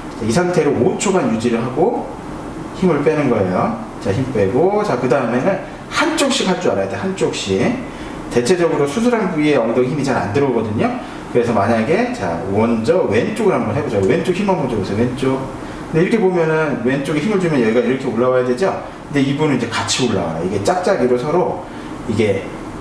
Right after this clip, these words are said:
하나하나씩 힘을 주는 게 이게 좀 부족할 수가 있어요. 이건 연습을 통해서 충분히 개선이 될 수 있는 부분, 부분이니까 처음에 안 된다고 해서 걱정하실 필요는 전혀 없어요. 자, 오른쪽에 힘 한번, 한번 줘보세요.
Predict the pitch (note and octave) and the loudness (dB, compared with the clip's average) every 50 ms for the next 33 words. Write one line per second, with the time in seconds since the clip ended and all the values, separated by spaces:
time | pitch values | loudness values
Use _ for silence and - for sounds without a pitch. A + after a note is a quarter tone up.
0 | - - - - - A3+ A3 A3 G#3+ G#3 G#3 G#3 G#3 G3 F#3 - - - C3 B2 | -10 -10 -6 -2 0 2 2 2 2 2 2 2 2 2 2 0 0 0 -2 0
1 | - A#3+ A3 G#3 F3+ E3+ D3+ C#3 B2 A#2+ A2 G#2+ G#2 A#2 B2+ C3+ - - - - | 2 2 2 2 2 0 0 2 0 0 0 2 2 2 2 2 0 -2 -4 -6
2 | - - E3+ C#3+ A#2 - - B2+ F3 F3 F3 F3+ D#3+ - - C3 A#2+ - G#2+ A2 | -4 -2 -2 -2 -2 0 2 2 2 2 4 2 0 0 2 0 0 0 0 0
3 | A#2 A#2+ - B2 A#2+ B2 - - - F#3+ F3 - F3+ D3+ C#3+ - - - G3 F#3 | 0 2 4 4 2 2 2 0 0 -2 -2 -2 -2 -2 -2 -2 -2 0 0 0
4 | F3 E3 D#3 C#3+ C#3 - - - - - - - - A#2 A2 D#3 D3 C#3+ C#3 B2 | 0 2 0 0 -2 -4 -8 -10 -12 -12 -8 -4 -2 0 0 2 2 2 2 2
5 | A2+ G#2+ G#2 C3 A#2+ A#2 A2+ G#2+ G#2+ G#2 G#2+ G#2+ G2+ G2+ - B2+ A#2 B2 B2 B2 | 0 0 2 2 0 0 0 0 -2 0 0 0 0 0 2 2 4 4 4 2
6 | A2+ G#2+ F#2+ A2 A2+ A2 - F#3+ F#3+ F#3 D#3 - - F#2+ C#3 C#3+ C#3 C3+ A#2+ A2 | 2 0 0 0 0 0 2 2 2 2 2 0 0 0 0 2 2 2 2 2
7 | G#2+ G2+ G#2 G#2+ - - - - - - - - - - - - A2+ A2+ G#2+ - | 0 -2 -2 0 0 -2 -2 -2 -6 -10 -10 -10 -10 -10 -6 -2 -2 0 2 2
8 | - C#3+ - - B2 - - C#3 A#2+ - G#2+ G#2+ A2+ A2 G#2+ - - G#2 F#2+ F#2+ | 2 2 0 -2 -4 -2 -2 -2 -2 0 0 0 0 0 -2 -2 0 0 0 2
9 | - A2 - - A#2+ A#2 A#2+ E3 A3 A#3 A3+ G3 F#3 E3+ D#3+ E3+ F3 D#3+ - D3 | 0 0 0 -2 -2 0 2 2 2 2 2 2 0 0 -2 -2 -2 -2 -2 -2
10 | D3 D3+ D#3 C#3+ B2+ B2 A2 G2 F#2+ - - - | -2 -2 -2 -2 0 0 0 -2 -2 -4 -6 -8